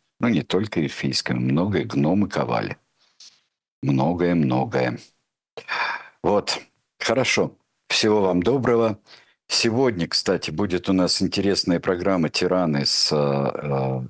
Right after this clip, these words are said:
Айдаром Ахмадеевым. Сегодня у нас будет министр-президент Норвегии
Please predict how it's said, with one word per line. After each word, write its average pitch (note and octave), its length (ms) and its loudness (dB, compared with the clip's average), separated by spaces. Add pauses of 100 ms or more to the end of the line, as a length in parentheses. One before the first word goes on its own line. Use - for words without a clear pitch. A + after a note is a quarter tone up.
Айдаром D2+ 460 0
Ахмадеевым. D2+ 760 0 (720)
Сегодня A2+ 480 2
у - 20 4
нас G#2 240 4
будет A2+ 280 0
министр-президент G#2 1120 0
Норвегии F#2+ 800 0